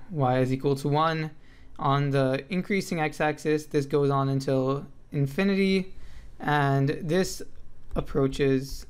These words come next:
on the, on the decreasing x-axis, it approaches zero. Yeah, and that's basically all you need to know about the value of y is equal to e to the power of x. And understanding this, or understanding why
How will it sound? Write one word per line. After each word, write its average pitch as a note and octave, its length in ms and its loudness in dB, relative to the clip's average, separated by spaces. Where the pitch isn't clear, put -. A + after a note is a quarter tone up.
on C#3+ 140 0
the, C3+ 60 0
on D3 180 2
the C#3 60 4
decreasing D3+ 840 -4
x-axis, C3+ 760 0
it C#3 200 2
approaches C3+ 680 0
zero. - 500 0
Yeah, C#3+ 220 2
and D3 120 2
that's - 280 -2
basically G#3 420 2
all E3 140 4
you D#3+ 100 0
need D#3+ 140 -4
to D#3 80 -6
know D3 160 0
about C#3 380 2
the C#3+ 80 -2
value C3+ 400 4
of C3+ 220 -2
y C3+ 200 4
is C3 120 2
equal C#3 200 -2
to - 80 -8
e C3+ 100 0
to C3+ 80 -6
the D3 100 -2
power C3 240 -2
of A#2 100 -6
x. D#3+ 420 -4
And D3+ 360 2
understanding E3+ 800 0
this, C#3+ 500 -2
or D#3 160 2
understanding D#3 760 0
why C3+ 520 2